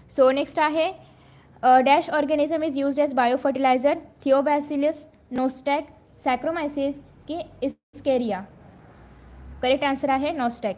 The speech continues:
ओके, जे की एक बायोफर्टिलायझर आहे. त्याच्यानंतर पुढे आता आपण पाहूया नेक्स्ट क्वेश्चन.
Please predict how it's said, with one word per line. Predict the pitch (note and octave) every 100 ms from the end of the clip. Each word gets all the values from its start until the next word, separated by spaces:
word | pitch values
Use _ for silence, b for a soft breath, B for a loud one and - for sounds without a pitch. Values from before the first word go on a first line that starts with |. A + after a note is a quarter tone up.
| - -
ओके, | A#3 D4+ E4+ -
जे | B3
की | C4+
एक | C#4 C4
बायोफर्टिलायझर | B3 A3+ A#3 A#3 A3+ G#3 G#3 G3+
आहे. | G3+ G3 - - - - - - - - -
त्याच्यानंतर | A#3+ C#4+ C#4+ D4 D#4+
पुढे | E4 C#4+ C#4
आता | C4+ C#4
आपण | C4+ C4+
पाहूया | C4 C4 C4+ E4 D#4 - - -
नेक्स्ट | B3 C4 -
क्वेश्चन. | C#4 C4 D4+